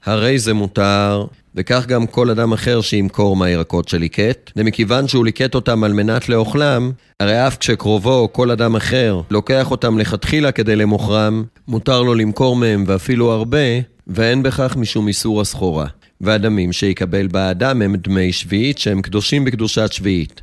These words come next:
ולסיכום, כאשר הוא מלקט בעצמו את הפירות מהשדה,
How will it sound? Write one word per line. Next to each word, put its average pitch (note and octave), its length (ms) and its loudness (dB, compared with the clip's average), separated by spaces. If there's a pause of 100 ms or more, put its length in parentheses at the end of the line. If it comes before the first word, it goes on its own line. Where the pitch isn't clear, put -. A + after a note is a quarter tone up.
(280)
ולסיכום, A2+ 680 0
כאשר A2+ 400 0
הוא C3+ 160 2
מלקט A#2+ 460 0
בעצמו A#2 580 0
את G#2+ 120 -2
הפירות G#2 440 -2
מהשדה, G2+ 520 0